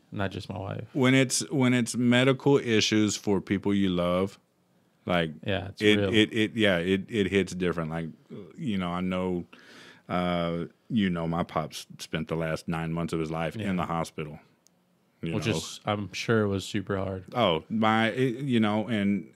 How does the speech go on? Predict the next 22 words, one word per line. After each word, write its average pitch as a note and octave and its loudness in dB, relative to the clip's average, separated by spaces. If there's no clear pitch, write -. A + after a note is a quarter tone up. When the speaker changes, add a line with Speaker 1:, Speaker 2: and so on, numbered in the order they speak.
Speaker 2:
I F2+ -2
don't F#2 -2
know D#2 -6
how D#2 -6
much D#2 -8
my D#2+ -4
mom D#2 -6
would D2+ -6
want D#2 -6
me D#2 -6
to D2+ -8
tell, D#2+ -2
but D#2+ -6
my F#2 0
dad F#2+ 0
would F#2 -2
cry E2 -6
in F#2+ -4
the F2 0
hospital. E2 -2
You G#2 -4
know, E2 -4